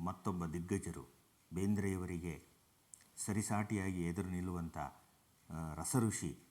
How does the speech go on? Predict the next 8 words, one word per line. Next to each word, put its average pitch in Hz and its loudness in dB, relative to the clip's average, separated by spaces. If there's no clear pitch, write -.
ಕುವೆಂಪು 113 4
ಅವರ 90 0
ಪಂಚಮಂತ್ರಗಳಲ್ಲಿಯೂ 117 4
ಇದು 87 4
ಒಂದು. - -10
ಸರ್ವೋದಯ, 113 0
ಸರ್ವೋದಯ, 104 6
ಸರ್ವೋದಯ, 107 4